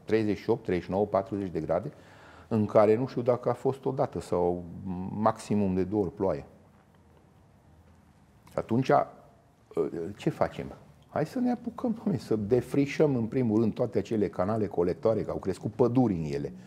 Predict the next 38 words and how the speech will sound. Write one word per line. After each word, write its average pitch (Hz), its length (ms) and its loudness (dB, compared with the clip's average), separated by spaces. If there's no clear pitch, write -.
da? 110 220 2
Să - 180 -2
le 98 120 6
decolmatăm, 127 920 2
să - 120 -4
le 104 140 4
pregătim 117 580 0
pentru 107 300 0
a 107 60 4
putea 117 320 0
acumula 117 540 2
apă - 300 0
și - 100 -20
să 92 100 -6
ne 98 120 0
gândim 101 460 0
la 90 80 -2
un 92 100 0
sistem 113 400 -4
de 117 80 0
irigații. 113 640 -2
Am 90 120 -2
fost - 260 -2
în 110 140 2
Turcia, 117 420 0
nu-ți 98 180 0
vine 107 180 0
să - 140 -8
crezi, 107 400 -4
dom'le, 98 280 -4
turcii. - 420 -8
La 82 100 -2
ce - 160 -2
nivel? 90 400 -2
Cât 110 220 0
de 123 80 4
serios 113 520 0
tratează 82 640 -2